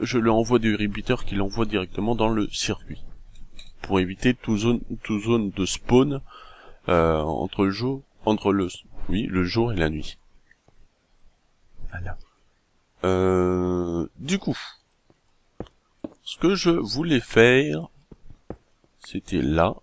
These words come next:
Speaker 1: Là, c'est un connard. Hop. Voilà.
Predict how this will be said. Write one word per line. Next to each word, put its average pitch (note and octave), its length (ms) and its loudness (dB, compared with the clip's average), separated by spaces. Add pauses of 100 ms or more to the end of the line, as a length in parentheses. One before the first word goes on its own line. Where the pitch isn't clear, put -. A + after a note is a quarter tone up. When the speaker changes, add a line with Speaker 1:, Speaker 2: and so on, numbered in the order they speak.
(440)
Speaker 1:
Là, D3 120 4
c'est - 220 -4
un A#2+ 120 0 (1500)
connard. D#2+ 520 -4 (1600)
Hop. C3+ 160 0 (1700)
Voilà. D#2 520 2